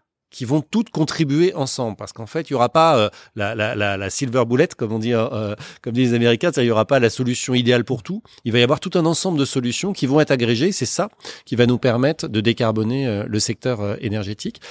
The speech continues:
Et, euh, le Graal aujourd'hui, c'est quoi ? C'est évidemment la technologie. Je parlais de la technologie, par exemple, euh, des membranes osmotiques de Switch Energy, mais c'est aussi et surtout le coût. On sait aujourd'hui que, euh,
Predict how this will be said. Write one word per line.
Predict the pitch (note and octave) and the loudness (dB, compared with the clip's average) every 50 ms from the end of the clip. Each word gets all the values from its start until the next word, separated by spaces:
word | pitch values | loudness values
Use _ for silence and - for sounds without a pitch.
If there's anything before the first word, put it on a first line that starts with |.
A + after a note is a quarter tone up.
| - - - - - - | -20 -20 -20 -10 -2 2
Et, | E3 F#3+ G3+ F3+ E3+ - _ - - _ _ _ - | 4 4 4 4 2 -2 _ -20 -20 _ _ _ -6
euh, | B2 A#2+ A#2 A#2+ A#2+ A#2+ A#2 A2+ A#2 A#2 A2+ A#2+ - - - - | -4 -2 -2 0 0 0 0 -2 -2 -4 -4 -6 -10 -12 -10 -6
le | C#3 B2 D3 E3 | 0 2 4 4
Graal | C3+ C3+ A#2+ D3+ D#3 D3 | 4 4 4 4 4 4
aujourd'hui, | C3 A2+ A#2+ A#2 A2 A#2+ E3 | 2 0 -2 -4 -4 -6 -6
c'est | - - C3 - | -6 -6 -6 -6
quoi ? | - - C#3+ F#3 C4 - _ _ _ _ _ _ _ | -6 -6 -6 -6 -6 -10 _ _ _ _ _ _ _
C'est | - - - B2+ | -2 2 4 4
évidemment | A#2 C3 B2+ C3 B2+ C3+ C3 | 4 6 4 4 6 6 6
la | A#2 G#2 | 6 4
technologie. | G#2 G2+ - G#2 G2+ G2+ F#2+ A2 F3+ A#3 - _ _ | 2 0 0 0 -2 -2 -2 -2 -4 -6 -8 _ _
Je | _ | _
parlais | - F#2+ F2+ F2+ | -12 -12 -10 -10
de | E2+ | -10
la | F2+ | -10
technologie, | F2+ - G2+ - - G2+ F2 F2 E2+ D#2+ F#2+ G2+ | -10 -10 -12 -12 -10 -10 -10 -10 -10 -12 -14 -16
par | - G2 D#2+ | -16 -16 -16
exemple, | D#2 D#2 F2+ E2+ - _ - | -16 -16 -16 -18 -18 _ -20
euh, | F2 E2 E2 | -20 -20 -20
des | D#2 E2 E2+ | -18 -16 -14
membranes | F2+ F2+ E2+ F2+ F#2 G2 F#2 F2+ E2+ E2+ | -12 -10 -6 -4 -2 -2 -2 -4 -6 -8
osmotiques | - A#2+ - - - A2 G2 - - A#2+ | -8 -10 -10 -6 -6 -6 -6 -6 -6 -6
de | G#2 F#2+ | -6 -6
Switch | F#2 - - G#2+ - | -6 -4 -6 -6 -4
Energy, | A2+ G#2 A2 A2+ - G#3+ | -4 -4 -2 0 0 2
mais | F#3 F3 E3 | 2 2 2
c'est | - - F3+ | 2 2 2
aussi | E3 D3+ - - F3+ G#3 A3 - _ _ | 2 2 0 -2 -4 -6 -8 -12 _ _
et | - D3 | -4 -2
surtout | - E3+ C#3+ - - F#3 | 0 -2 -2 -2 -2 0
le | F3+ C#3+ B2 | 0 0 0
coût. | - - D#3 - - _ _ _ _ _ _ _ _ _ _ _ _ _ _ _ _ _ _ _ | 0 -2 -4 -6 -6 _ _ _ _ _ _ _ _ _ _ _ _ _ _ _ _ _ _ _
On | - C3 C3 | -4 -2 0
sait | - - - D#3 D#3+ F3 B3 - _ _ _ - _ _ _ _ - | 2 2 2 2 2 0 0 -4 _ _ _ -20 _ _ _ _ -10
aujourd'hui | A#2+ A2+ A#2 G#2+ G#2 G2 G2+ G#2 A#2+ - - _ _ _ _ _ _ | -8 -6 -4 -4 -6 -6 -8 -10 -10 -12 -16 _ _ _ _ _ _
que, | - C#3+ C#3 C#3+ C#3 C3+ B2+ _ _ _ _ _ - | -4 -2 0 0 0 -2 -4 _ _ _ _ _ -14
euh, | A#2 A2 G#2 G2 G2+ G2+ G2+ G2 G2 G2+ G2+ G2 G2+ G#2 G#2+ A2+ | -12 -10 -10 -10 -10 -10 -10 -10 -10 -12 -12 -14 -14 -16 -16 -18